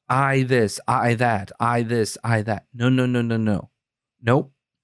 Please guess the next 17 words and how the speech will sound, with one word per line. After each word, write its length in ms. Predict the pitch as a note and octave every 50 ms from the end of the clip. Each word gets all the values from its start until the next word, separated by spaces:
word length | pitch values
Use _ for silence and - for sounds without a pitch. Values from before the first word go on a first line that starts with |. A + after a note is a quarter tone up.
| _ _ _ _ _ _ _ _ _ _ -
That's 280 | A#2+ B2+ E3 - -
wrong. 420 | C#3 C#3+ E3+ E3 B2+ F#2+ - - - _ _ _ _ _ _ _
<clears throat> 440 | C#3+ D#3+ - C#3+ D3+ C#3+ A#2 F#2+ - _ _ _ _ _ _ _ _ _ _ _ _ -
Now, 220 | F#3 F#3+ E3+ A#2+
it's 140 | G#2+ - -
important 440 | F3+ D#3+ C3 - G3+ D#3 F3+ E3 -
to 240 | - - C#3 A2 - _ _ _ _
have 460 | - - - - E3 G3 A#3 A3 F3
feeling 480 | - - B2 A2 G2 F#2 G2+ A#2 C#3 C#3 - - _ _ _ -
and 220 | B2 B2 A#2+ G#2
connection 680 | - - B2+ A#2 A2 G#2 - - - - G2 G2 G#2 - _ _ _ _ -
to 160 | - D3 C3
messages 580 | A#2+ A2 G#2 G2+ - A2+ G2 G2 G2+ G2 - F#2+ - -
within 520 | B2 A2+ G#2 - A2 G2+ G2+ G2 - - - _
church 400 | - - A#2+ G2+ G2+ G#2+ - -
and 120 | G#2+ G#2
within 440 | G2+ G#2 - - A2 G#2+ G#2 G#2 F#2+